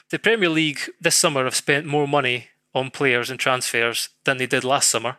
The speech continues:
So they really haven't been affected by covid in the same way that their clubs outside the Premier League have. If they were to let clubs go to the wall, it would be a P R disaster. If you look at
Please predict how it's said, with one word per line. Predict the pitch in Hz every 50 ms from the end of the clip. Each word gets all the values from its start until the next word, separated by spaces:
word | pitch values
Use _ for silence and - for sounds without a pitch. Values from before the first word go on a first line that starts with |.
| _ _ -
So | - - 123
they | 117 143 147
really | 147 151 143 139 131
haven't | 135 135 143 143
been | 131 131 131
affected | 120 - - 143 139 - - 120 -
by | 127 120 120
covid | 117 - 131 127 117 120 120 117
in | 117
the | 113 110
same | - - 127 120 120
way | 123 120 117
that | 117 117 123 - _ _ - - - - - - - _ _ _ _ _
their | - 127 123
clubs | - 143 127 - 131
outside | 131 139 - 139 127
the | 117
Premier | - 123 113 113 113
League | 113 117 110 -
have. | - 117 120 120 - _ _ _ - - - - - -
If | - 165 - -
they | 202 202
were | 175 151 143
to | - 151
let | 143 147 156 160 - -
clubs | - 147 139 131 - - - - - - - _ _ _ _ _ _ _ _ _
go | - 139 139 131
to | - - 127
the | 123 120
wall, | 127 131 117 113 120 123 _ _ _ _ _ _ _ _ -
it | 139 139 143
would | 139 127 123 -
be | - 135 127 123 123 123 120 123 - _ _ _ - 320
a | - -
P | - - 175 156 147
R | 143 135 127
disaster. | 123 123 107 123 117 107 - - - - 107 - - _ _ _ -
If | 127 123 -
you | 147 143
look | 151 - -
at | 151